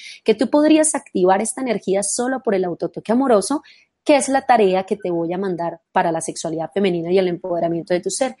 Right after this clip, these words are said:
que te autotoques, no que te masturbes, que te autotoques. ¿Cómo? Aplicando esta línea de técnicas. ¿Para qué? Para que actives la energía sexual y la conviertas en una energía más espiritual. Pasemos a la siguiente diapositiva, por favor.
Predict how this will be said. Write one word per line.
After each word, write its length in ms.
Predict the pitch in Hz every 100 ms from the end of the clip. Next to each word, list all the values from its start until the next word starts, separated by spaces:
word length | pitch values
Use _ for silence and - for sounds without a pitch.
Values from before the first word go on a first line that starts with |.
| _
que 120 | - 185
te 100 | 175
autotoques, 640 | 170 170 170 220 - -
no 160 | 185 202
que 80 |
te 160 | 349 381
masturbes, 960 | 339 302 - - 262 202 160 147 - - _ _ _
que 400 | 233 254 311 -
te 120 | 220
autotoques. 1080 | 220 233 226 - 220 - 175 160 151 - -
¿Cómo? 420 | - 311 339 247 -
Aplicando 840 | 208 202 208 - 240 214 208 294 - - - -
esta 280 | 185 185 196
línea 440 | 185 190 185 190
de 160 | 185 180
técnicas. 720 | 180 196 190 170 - 185 -
¿Para 240 | - 233 233
qué? 260 | - - _ _ _ _ _ _ _ _
Para 320 | - 262 277
que 160 | 277 -
actives 500 | 233 - 240 214 220
la 120 | 220
energía 420 | 190 190 - 190
sexual 460 | 185 214 - 190 180
y 20 |
la 140 | 208 202
conviertas 580 | 185 180 175 170 196
en 120 | 196 170
una 120 | 170
energía 400 | 180 180 180 170
más 260 | 175 175
espiritual. 640 | 180 - 196 185 220 175 170
Pasemos 400 | 175 - 196 208
a 60 |
la 80 | 214
siguiente 400 | 190 180 170 156
diapositiva, 560 | 175 170 170 - 160 156
por 180 | 170 170
favor. 260 | - -